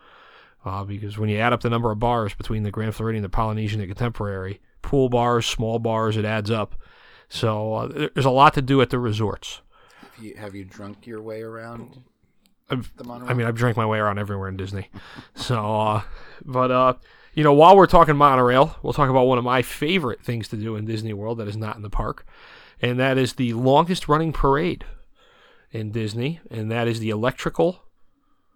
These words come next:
Speaker 1: Water Pageant. It debuted in, uh, December of nineteen seventy-four. It's an,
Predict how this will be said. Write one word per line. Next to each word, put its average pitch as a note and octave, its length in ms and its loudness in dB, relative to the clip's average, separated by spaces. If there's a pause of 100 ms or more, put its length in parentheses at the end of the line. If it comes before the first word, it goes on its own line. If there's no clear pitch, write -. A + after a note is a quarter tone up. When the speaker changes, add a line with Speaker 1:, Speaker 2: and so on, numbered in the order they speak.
(180)
Speaker 1:
Water C3+ 300 4
Pageant. - 540 -10
It A#2 140 -8
debuted A#2+ 420 0
in, A#2 160 0
uh, G#2+ 100 -2
December C#3 480 0
of A2+ 80 -2
nineteen B2+ 340 -2
seventy-four. B2 800 -2
It's - 200 -10
an, G#2 160 -6